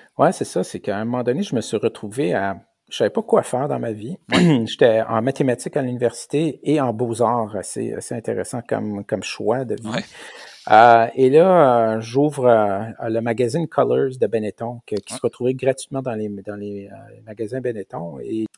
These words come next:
Speaker 1: la dernière page, euh, disait « Creativity Wanted ». Euh, puis c'était, euh,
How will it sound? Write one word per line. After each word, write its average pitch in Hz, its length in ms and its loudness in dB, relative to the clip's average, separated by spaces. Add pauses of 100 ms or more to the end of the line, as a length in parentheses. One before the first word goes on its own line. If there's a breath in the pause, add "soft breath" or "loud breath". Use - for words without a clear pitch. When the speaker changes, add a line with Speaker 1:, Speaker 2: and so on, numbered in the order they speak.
Speaker 1:
la 113 140 -4
dernière 131 380 -4
page, 131 460 2
euh, 101 240 -4
disait « 123 720 -2
Creativity 117 680 -4
Wanted ». 117 640 -4 (460 loud breath)
Euh, 104 500 0
puis 117 140 -10
c'était, - 260 -2
euh, 113 560 2